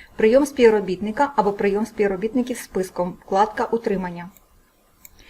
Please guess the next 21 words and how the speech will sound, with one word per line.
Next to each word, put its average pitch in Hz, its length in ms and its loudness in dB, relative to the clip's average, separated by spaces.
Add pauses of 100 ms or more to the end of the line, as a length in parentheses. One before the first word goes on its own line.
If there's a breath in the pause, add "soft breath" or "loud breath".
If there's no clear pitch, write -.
(300 loud breath)
Призначення 233 540 2
планових 214 420 0
утримань, 254 460 0 (220)
зарплата, 214 600 0
дані 220 260 -2
співробітників, 202 760 -4
планові 220 380 0
нарахування 202 540 -4
та 185 140 -4
утримання, 180 580 -8 (400 loud breath)
призначення 233 680 2
або 196 200 2
зміна 208 300 0
щомісячних 208 640 -4
утримань, 196 440 -2
які 240 200 0
розраховуються 240 760 2
як 233 140 2
відсоток 240 480 -2
від 214 80 -4
нарахувань, 220 580 0